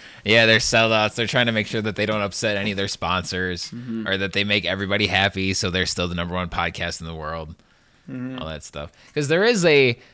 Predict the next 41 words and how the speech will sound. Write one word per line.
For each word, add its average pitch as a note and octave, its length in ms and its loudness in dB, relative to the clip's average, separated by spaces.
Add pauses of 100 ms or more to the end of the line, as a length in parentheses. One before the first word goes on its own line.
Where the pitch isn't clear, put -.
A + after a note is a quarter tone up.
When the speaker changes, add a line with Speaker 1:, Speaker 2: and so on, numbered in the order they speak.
(100)
Speaker 1:
a G#2+ 200 4
je G2+ 260 0
ne B2 120 4
sais A2 300 2
quoi, G#2+ 440 4
as F#2 240 0
the F2+ 60 -4
people F#2 340 -4
say, F3+ 440 2
Speaker 2:
Oh, A#2+ 140 -2
shit. - 380 0 (140)
Speaker 1:
of, F#2 200 0
like, G#2+ 160 4
Speaker 2:
Big A#3 240 6
lo-, A#3 140 4
big E3+ 320 6
word - 0 -
Speaker 1:
having B3 380 10
Speaker 2:
alert. A3+ 240 6 (100)
Speaker 1:
a A3 600 4 (240)
Speaker 2:
<laughs> - 0 -
Speaker 1:
<laughs> - 0 - (960)
I - 100 6
think A#3 200 2
that's, F3 200 4
I B2+ 280 4
think A3+ 180 0
that's, F3+ 200 4
like, A#2 140 2
three G#2 320 -2
different F#2 320 0
words, D#2 240 -4
actually. E2 500 -8
I F2 120 -4
don't E2+ 140 -4
know. D#2 120 -10
Who A2+ 140 -6
the F#2 100 -8
heck D#2 140 -10
knows? D#2 220 -12
Speaker 2:
Yeah. G#2 240 -10